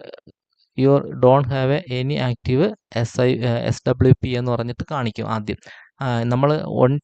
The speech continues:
ഒറ്റത്തവണ ഒരു ഓർഡർ കൊടുത്തില്ലേ, ദാ ഇവിടെ, ആ, ആക്സിസ് ബ്ലൂ ചിപ്പ് എന്ന് പറഞ്ഞ ഈ ഫണ്ട്,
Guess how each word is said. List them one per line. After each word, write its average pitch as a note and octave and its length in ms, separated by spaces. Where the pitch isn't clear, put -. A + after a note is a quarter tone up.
ഒറ്റത്തവണ D3+ 640
ഒരു D3 200
ഓർഡർ C#3+ 260
കൊടുത്തില്ലേ, A2+ 520
ദാ G#2+ 140
ഇവിടെ, A2+ 320
ആ, A2+ 40
ആക്സിസ് A#2 600
ബ്ലൂ C3 140
ചിപ്പ് B2 240
എന്ന് A2+ 100
പറഞ്ഞ G#2+ 180
ഈ C#3+ 180
ഫണ്ട്, B2+ 460